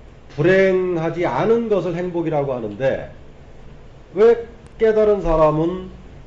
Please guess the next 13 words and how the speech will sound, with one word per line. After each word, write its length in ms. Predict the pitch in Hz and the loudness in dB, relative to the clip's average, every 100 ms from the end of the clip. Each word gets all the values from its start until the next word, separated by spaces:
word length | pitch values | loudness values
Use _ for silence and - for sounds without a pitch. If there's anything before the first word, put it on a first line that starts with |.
| - - | -20 -12
참된 440 | - 214 196 185 | -8 -4 -2 0
행복을 680 | 160 151 143 139 156 165 - - - - - - - - - | 0 0 0 0 0 -2 -8 -16 -20 -20 -20 -20 -20 -20 -20
행복에 960 | - 208 208 185 175 165 170 170 170 - | -8 -6 -4 -2 -2 0 0 -2 -4 -10
반대되는 840 | - 117 143 160 143 143 160 160 - | -12 -6 -2 -2 0 0 -2 -6 -12
불행조차도 1500 | 113 139 160 180 180 165 - - 110 139 - 190 226 233 | -4 0 2 0 -6 -10 -16 -16 -10 -10 -4 0 2 2
다 360 | 165 170 165 - - - - - - - - | 0 0 0 -4 -14 -20 -20 -20 -20 -10 0
포함한다고 680 | 180 165 147 135 120 113 | 0 2 -2 -2 -2 -2
이야기하느냐 640 | 147 131 110 104 95 101 110 | -4 -6 -6 -6 -8 -12 -12
이거예요. 340 | 80 73 - - - - - - - - - - - - | -14 -16 -18 -20 -20 -20 -20 -20 -20 -20 -20 -20 -20 -4
거기에는 640 | 139 143 147 147 180 - - - - - - - - - | 0 2 2 2 2 -4 -10 -18 -20 -20 -20 -20 -20 -18
관점이라고 1300 | - 139 151 - 170 165 160 160 143 - 139 135 127 120 | -4 -2 -2 -2 0 2 0 -2 -6 -6 -4 -2 -4 -6
하는 240 | 107 107 | -6 -8
것이 600 | 101 92 - 139 147 | -10 -12 -12 -10 -10